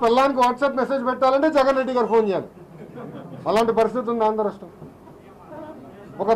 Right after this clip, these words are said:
తాతయ్య, ఒక తాతయ్య మొన్న WhatsApp-లో ఒక మెసేజ్ పెడితే అరవై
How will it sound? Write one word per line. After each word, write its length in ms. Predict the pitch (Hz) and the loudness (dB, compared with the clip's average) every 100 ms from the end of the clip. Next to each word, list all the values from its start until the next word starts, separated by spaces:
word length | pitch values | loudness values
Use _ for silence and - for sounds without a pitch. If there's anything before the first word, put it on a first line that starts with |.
| 226 | 2
తాతయ్య, 420 | 202 226 262 262 247 202 - - - - - 220 220 - - - - | 2 4 6 6 4 0 -8 -18 -18 -16 -16 -16 -16 -18 -18 -18 -10
ఒక 100 | 165 196 | -6 -2
తాతయ్య 320 | 185 208 254 254 | 0 2 2 2
మొన్న 240 | 247 233 214 190 - - - - - - - - 156 | 2 2 2 0 -12 -20 -20 -20 -20 -20 -20 -8 -2
WhatsApp-లో 440 | 208 247 233 233 | 0 0 0 0
ఒక 80 | 208 208 | 0 -2
మెసేజ్ 240 | 233 233 226 | -4 0 0
పెడితే 260 | 220 226 185 - - - - - - 151 | 2 0 0 -8 -18 -18 -18 -20 -12 -2
అరవై 220 | 202 220 | 2 6